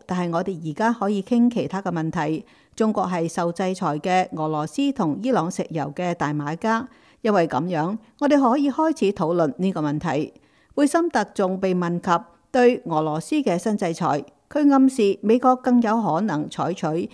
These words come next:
基於關稅嘅戰略。佢強調，川普政府重視貿易協定品質，但係唔係急於達成。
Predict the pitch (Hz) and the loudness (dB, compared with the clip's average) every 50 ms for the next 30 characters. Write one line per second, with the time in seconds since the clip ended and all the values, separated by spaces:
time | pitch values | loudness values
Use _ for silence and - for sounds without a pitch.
0 | - _ _ - 240 240 220 226 240 240 233 233 240 226 233 226 - 196 175 170 | -14 _ _ 2 2 2 4 2 2 0 0 0 0 0 0 0 -2 -2 -2 -2
1 | 170 160 - 170 170 165 165 156 151 - - - _ _ - 226 233 - 208 165 | -2 -4 -2 -4 -2 0 2 0 0 0 -2 -10 _ _ -2 -2 0 2 0 0
2 | 165 165 160 214 208 196 196 196 - - - _ _ - - 359 359 339 277 285 | 0 -2 0 0 2 2 2 0 -4 -8 -18 _ _ -4 -2 0 2 4 2 4
3 | 277 247 214 214 214 - 180 208 247 247 - 220 196 196 196 - - 202 196 196 | 4 2 0 0 -2 -2 0 0 0 2 2 0 0 0 -2 -2 0 0 0 0
4 | - 180 170 180 180 180 175 196 - 202 185 190 - 180 165 165 165 - 131 135 | 0 -2 -2 -2 -2 -4 -6 -4 -2 -4 -4 -2 -2 -4 -4 -2 -4 -4 -6 -6
5 | 160 - - 233 233 233 - - _ _ _ _ - 254 262 262 254 240 247 240 | -4 -2 0 0 0 -2 -4 -12 _ _ _ _ 0 2 4 6 6 4 4 2
6 | - - - 175 185 202 214 208 202 208 202 - - 294 294 - 302 302 302 285 | -2 -4 -4 -2 0 0 2 2 2 2 0 0 -4 -4 -2 -2 0 0 0 0
7 | - 165 156 156 - 170 143 160 311 - | -2 -4 -4 -4 -4 -4 -2 -2 -2 -4